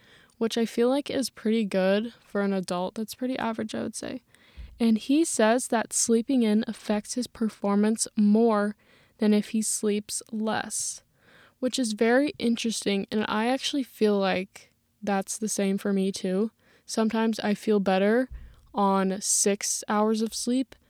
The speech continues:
than nine and a half hours of sleep. If I were to be consistently getting five or six hours of sleep, I would feel super tired. But if I have one day that's less sleep or one day that's more sleep,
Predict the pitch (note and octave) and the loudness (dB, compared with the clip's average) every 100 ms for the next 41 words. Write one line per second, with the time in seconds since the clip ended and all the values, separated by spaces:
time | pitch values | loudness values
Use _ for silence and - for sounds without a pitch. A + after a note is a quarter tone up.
0 | _ _ G#3 G3 F#3 F#3 - G3+ F#3 F3 | _ _ -2 0 2 0 -2 -4 -2 0
1 | F#3 G3 F#3+ F#3+ F#3 F#3+ G#3+ G#3 G#3+ G#3+ | 0 0 -2 -4 -6 -4 -2 0 2 -2
2 | A3 - A#3 B3 - - - A#3 A3 A3 | -6 -4 -2 -2 -4 -20 -4 -2 4 6
3 | A#3 A#3 - G#3+ G#3 - G#3 - G3+ - | 6 6 2 -2 0 2 0 2 0 0
4 | B3+ B3 B3+ A#3+ A#3+ B3 - - - G3 | 0 2 2 4 4 2 -2 -10 -4 0
5 | G3+ G3+ G3+ - G3+ G3+ G#3+ A3 A3+ - | 2 2 0 0 0 0 0 0 -2 -2
6 | B3 B3+ - G3+ G3+ F#3+ F#3+ F#3+ - F#3 | 0 0 0 0 0 -2 -4 -4 -2 -4
7 | F3+ G3+ F3+ F3 G3 G3+ - _ _ - | -2 -2 -2 -2 0 -2 -6 _ _ -20
8 | _ _ - G#3+ G3+ - _ _ _ _ | _ _ 0 4 4 2 _ _ _ _
9 | G#3 G3+ G#3 G3+ G3+ G3 F#3+ F#3 - _ | -4 -2 -2 -2 2 2 2 0 -12 _
10 | _ _ _ - G3+ G3+ G3 F#3+ F#3+ G3+ | _ _ _ 0 2 4 4 4 4 2
11 | F#3+ - - - _ G#3 G3 F#3+ G3 - | 0 -2 -6 -8 _ -4 -2 0 -2 -2
12 | - - - - - G3+ G3+ - - G3+ | -4 -6 -6 -6 -2 0 0 -2 -4 -2
13 | G3 F#3+ G3 F#3+ F#3+ F#3 - F#3 F#3 - | 0 0 0 0 0 -2 -4 -4 -4 -4
14 | A#3+ B3+ - | -4 -4 -6